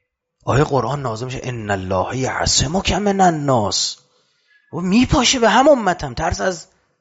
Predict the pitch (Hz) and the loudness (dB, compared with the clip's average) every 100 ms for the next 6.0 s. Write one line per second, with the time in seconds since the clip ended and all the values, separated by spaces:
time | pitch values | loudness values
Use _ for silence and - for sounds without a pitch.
0 | _ _ _ _ 139 147 196 202 262 269 | _ _ _ _ -2 2 4 4 2 2
1 | 302 - 302 - 285 320 294 240 240 233 | 2 0 -4 0 2 4 4 2 0 -2
2 | 262 381 381 359 359 381 370 339 302 247 | 2 4 4 4 2 2 2 2 2 0
3 | 240 190 190 220 220 262 269 - 302 320 | 0 0 2 2 0 0 2 4 2 2
4 | 311 277 294 - 294 339 339 - 262 - | 0 2 2 2 2 0 -4 -4 -6 -8
5 | - - _ - 196 247 294 294 285 311 | -14 -20 _ 2 4 6 4 4 6 4